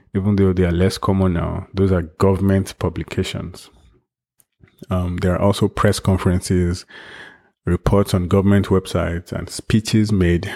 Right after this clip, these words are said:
by government officials. So that's the third category of osint. And then the fourth one is professional and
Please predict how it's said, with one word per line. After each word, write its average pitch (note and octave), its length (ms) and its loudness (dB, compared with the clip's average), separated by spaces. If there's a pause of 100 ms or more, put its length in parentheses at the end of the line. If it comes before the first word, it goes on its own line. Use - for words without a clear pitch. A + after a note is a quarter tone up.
(140)
by F#2+ 140 -2
government F2+ 400 2
officials. - 800 -6
So - 160 -8
that's F#2+ 200 2
the F#2+ 100 -2
third G2+ 320 0
category F2 520 0
of E2 140 -2
osint. - 480 -4 (800)
And F2+ 80 0
then F#2+ 80 2
the F#2 80 -2
fourth A2+ 360 0
one G2+ 180 2
is F2 420 -4 (180)
professional G#2 680 0
and D#2+ 120 -2